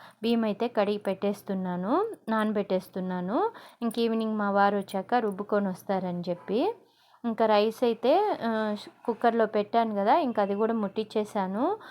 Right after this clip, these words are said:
పప్పు కూడా almost ఉడికిపోయింది నేను బియ్యం కడిగే లోపల. ఇంకా మళ్ళీ ఒకసారి కలిపి ఇంకా స్టవ్ అయితే ఆఫ్ చేసేసాను. సరిపోయింది. మరీ గట్టిగా ఉంటే మా ఇంట్లో పిల్లలైతే తినరు.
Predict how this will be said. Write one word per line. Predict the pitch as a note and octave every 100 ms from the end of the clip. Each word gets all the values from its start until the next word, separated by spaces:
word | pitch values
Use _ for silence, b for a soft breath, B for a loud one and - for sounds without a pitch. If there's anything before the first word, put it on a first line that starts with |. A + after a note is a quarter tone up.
| B B A3+
పప్పు | A3 A#3
కూడా | A3 A#3 C#4+ G#3+
almost | A3 G#3+ G#3 -
ఉడికిపోయింది | G3+ G3+ G3+ G#3 G#3+ A3 G#3 F#3+ F#3+ C#4
నేను | C4 G#3+
బియ్యం | G3 G#3+ G#3+
కడిగే | G#3 F#3+ G3+
లోపల. | G3+ F#3 F3 F#3 G#3+ F4 G#4 B B B
ఇంకా | A3 G#3+
మళ్ళీ | G#3+ G#3 A3+
ఒకసారి | G3+ G3+ G#3+ G3+ G3+ A3+ -
కలిపి | G3 F#3+ -
ఇంకా | D#4+ C4 G3+ F#3+
స్టవ్ | - G3+ G3
అయితే | G3 G#3+
ఆఫ్ | G3 F#3+ F3+
చేసేసాను. | G#3 G3+ F#3 - F3+ F3+ B3 G4+ B B B -
సరిపోయింది. | A3 G#3+ G#3+ A3+ G#3+ C#4+
మరీ | B3+ A3 A3
గట్టిగా | G#3+ G#3 G#3 A#3 A#3+ A3+
ఉంటే | G3+ B3
మా | B3+ G#3+
ఇంట్లో | G3+ G3+ A3+ A#3+
పిల్లలైతే | G#3+ G#3 G#3 G3 F#3+ A#3
తినరు. | A3+ G#3 G#3 G3